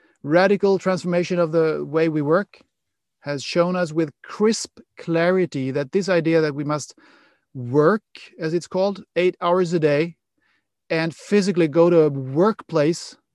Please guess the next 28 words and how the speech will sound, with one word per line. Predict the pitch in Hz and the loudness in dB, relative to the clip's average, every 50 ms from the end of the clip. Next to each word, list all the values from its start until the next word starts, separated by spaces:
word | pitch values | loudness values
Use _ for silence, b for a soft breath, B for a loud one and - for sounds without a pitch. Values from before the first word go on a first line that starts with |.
| _ _ _ _ _ _ _ | _ _ _ _ _ _ _
to | - - | -10 -8
do | 156 135 147 143 | -4 -4 -2 -2
it | 151 185 214 - _ _ _ _ _ _ _ _ _ _ _ _ - | -2 -4 -4 -8 _ _ _ _ _ _ _ _ _ _ _ _ -6
is | 160 170 170 | -4 -4 -2
an | 160 175 | 0 0
idea | 165 160 151 170 170 160 | -2 0 2 2 0 0
created | - 175 175 170 170 165 160 151 | 0 -2 -2 -2 -2 -2 -4 -4
for | - 170 156 | -4 -4 -4
the | 147 | -2
benefit | 131 160 160 165 156 - 151 - | -2 -2 -2 -2 -2 -4 -6 -4
of | 156 151 135 | -4 -6 -4
the | 143 | -4
manufacturing | 143 147 151 151 151 147 - - 202 220 226 - - - 185 160 147 135 131 | -4 -2 -2 -2 -2 -4 -2 0 0 2 0 0 -2 -2 0 0 0 -2 -4
industry | 127 127 127 - - - 139 | -6 -8 -8 -10 -10 -10 -8
in | 135 123 | -8 -8
the | 135 151 - - | -10 -12 -12 -6
eighteenth | - 170 160 151 - - - 143 139 135 - - | -4 -4 -4 -4 -4 -6 -4 -4 -4 -4 -4 -6
and | 143 135 135 135 | -6 -4 -4 -4
nineteenth | 139 143 151 143 - - 139 131 131 120 - | -2 -2 -4 -4 -6 -8 -10 -8 -10 -10 -10
centuries. | - 151 151 160 - - 147 139 139 135 127 127 _ _ _ _ _ _ _ _ _ _ _ _ _ _ _ _ _ _ _ _ _ _ _ _ _ _ _ _ _ _ _ _ _ _ _ _ _ _ _ _ _ _ _ _ _ _ _ | -8 -8 -8 -8 -8 -10 -12 -12 -12 -14 -16 -20 _ _ _ _ _ _ _ _ _ _ _ _ _ _ _ _ _ _ _ _ _ _ _ _ _ _ _ _ _ _ _ _ _ _ _ _ _ _ _ _ _ _ _ _ _ _ _
Of | - 214 - - - | -8 -8 -8 -8 -10
course, | - - 277 247 - | -4 -2 -2 -2 -2
we | - 165 160 | 0 0 0
don't | 151 147 123 | 0 0 -2
have | 113 143 131 | -4 -8 -8
to | - 123 | -8 -8
do | 127 123 | -8 -8
that. | 117 - - - - - | -8 -8 -12 -14 -20 -20